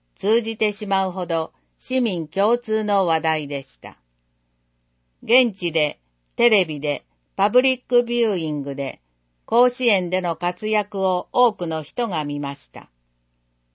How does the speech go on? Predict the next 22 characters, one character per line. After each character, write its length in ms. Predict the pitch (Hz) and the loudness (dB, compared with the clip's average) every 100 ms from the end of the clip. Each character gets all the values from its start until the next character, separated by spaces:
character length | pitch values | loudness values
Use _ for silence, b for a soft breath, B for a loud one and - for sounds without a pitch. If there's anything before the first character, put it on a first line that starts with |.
| _ _ _ _ _ - | _ _ _ _ _ -2
豊 420 | 220 247 233 214 | 2 4 2 -2
橋 220 | 190 185 | -4 -8
中 280 | 190 214 240 | -4 2 4
央 260 | 247 240 233 | 6 4 2
高 280 | 233 220 | 0 -2
校 260 | 190 160 160 | 0 0 0
の 160 | 156 156 | 0 -2
皆 300 | 160 160 165 | -4 -6 -6
様、 380 | 151 131 127 - _ _ _ _ | -6 -8 -8 -14 _ _ _ _
改 400 | - 185 240 254 | -4 2 2 4
め 140 | 233 180 | 0 0
て 200 | 151 139 | -2 -4
あ 120 | 160 | -2
り 140 | 208 | -2
が 120 | 208 220 | 0 -2
と 240 | 156 143 | -2 -4
う 60 | 143 | -4
ご 160 | 143 | -6
ざ 180 | 143 139 | -4 -4
い 80 | 135 | -6
ま 160 | 123 | -10
す。 220 | 123 - | -16 -20